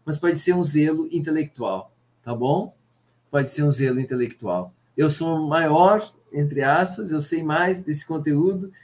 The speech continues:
então eu vou tutoriar o conteúdo do meu colega. É o peer instruction, tá?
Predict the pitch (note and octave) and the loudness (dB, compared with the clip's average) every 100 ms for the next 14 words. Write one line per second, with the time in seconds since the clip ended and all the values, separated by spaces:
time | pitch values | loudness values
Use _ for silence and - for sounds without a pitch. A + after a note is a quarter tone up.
0 | _ D#3+ D#3 D#3+ E3+ D3 F#3 F3+ F#3 F#3+ | _ -6 -2 0 2 4 4 2 4 4
1 | D#3 D3 D#3+ E3+ E3 D3+ D3 D3 C#3 C#3 | 6 4 2 0 -2 -2 2 2 0 -4
2 | B2+ B2+ A#2 G2+ F2+ F2+ - _ _ _ | -6 -6 -6 -8 -8 -12 -18 _ _ _
3 | _ _ _ _ _ _ D3 F3 F3+ G#3 | _ _ _ _ _ _ -8 -8 -4 -2
4 | G3+ F#3+ - D3 - D3 D3 - _ _ | -2 -4 -4 -4 -4 -6 -6 -10 _ _
5 | - F#3+ | -12 -10